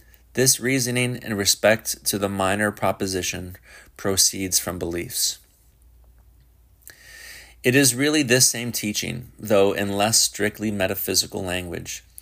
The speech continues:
that Saint Francis of Sales is trying to give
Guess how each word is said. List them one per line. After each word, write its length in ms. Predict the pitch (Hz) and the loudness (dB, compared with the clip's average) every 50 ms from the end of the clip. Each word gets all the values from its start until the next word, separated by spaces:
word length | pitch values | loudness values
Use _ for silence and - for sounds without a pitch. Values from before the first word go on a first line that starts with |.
| - - - - - | -20 -20 -20 -8 -2
that 180 | - 104 104 - | -2 0 2 2
Saint 220 | - 110 104 - | 2 2 0 -2
Francis 580 | - - 98 101 110 107 - 120 113 107 - - | 0 2 2 2 2 2 0 0 2 2 2 2
of 240 | - - 95 90 | 0 -2 -2 2
Sales 640 | - - - 104 101 98 92 90 90 90 - - - - _ - - - - - - - | 2 2 2 2 0 0 0 -2 -2 -2 -4 -4 -4 -6 _ -20 -20 -20 -20 -20 -20 -12
is 180 | - - 92 - | -6 -2 -2 -2
trying 320 | - - 107 101 104 107 107 | 0 0 2 2 2 2 2
to 120 | - 110 | 0 -2
give 500 | 92 - 98 98 95 95 92 - - - | -2 0 0 2 2 2 0 -2 -6 -8